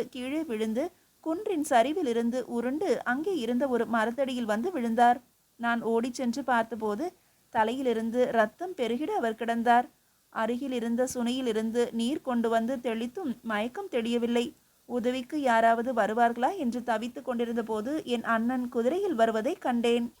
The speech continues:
பிறகு அவனுடைய உதவியுடன் இங்கு அவரை அழைத்து வந்தோம். அவர் யாரென்றே எனக்கு தெரியாது. இங்கு வந்ததும் தான் இளவரசர் அவர் என்பது எனக்கு தெரிந்தது" என்றாள்.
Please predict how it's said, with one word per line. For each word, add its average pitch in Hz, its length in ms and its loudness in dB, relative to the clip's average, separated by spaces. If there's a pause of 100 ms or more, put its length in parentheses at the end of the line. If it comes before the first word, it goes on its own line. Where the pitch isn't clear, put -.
(120)
பிறகு 311 460 2
அவனுடைய 277 560 2
உதவியுடன் 240 640 -2
இங்கு 269 360 -4
அவரை 240 320 2
அழைத்து 254 460 0
வந்தோம். 240 380 0
அவர் 226 320 2
யாரென்றே 226 640 0
எனக்கு 254 300 -4
தெரியாது. 233 600 0 (340)
இங்கு 233 320 0
வந்ததும் 233 480 2
தான் 233 320 2
இளவரசர் 233 600 0
அவர் 226 300 2
என்பது 226 380 -2
எனக்கு 240 300 -2
தெரிந்தது" 233 600 0
என்றாள். 247 580 0